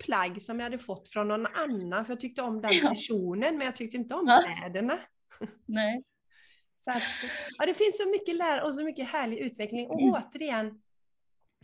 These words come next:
Speaker 1: följ den här, som man känner, när man liksom bara dras. Man kan inte riktigt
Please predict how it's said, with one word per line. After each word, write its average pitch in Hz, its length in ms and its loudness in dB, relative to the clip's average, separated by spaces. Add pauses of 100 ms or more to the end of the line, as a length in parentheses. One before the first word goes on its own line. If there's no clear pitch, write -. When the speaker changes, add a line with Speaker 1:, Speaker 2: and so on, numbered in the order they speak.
(320)
Speaker 1:
följ 277 240 2
den 277 180 -2
här, 175 340 -2 (520)
som 233 200 -8
man 233 80 0
känner, 240 380 -6
när 262 100 -2
man 277 140 -2
liksom 294 220 -10
bara 247 200 -4
dras. 220 720 -4 (220)
Man 196 80 -10
kan 330 140 -8
inte 311 100 -10
riktigt 269 160 -10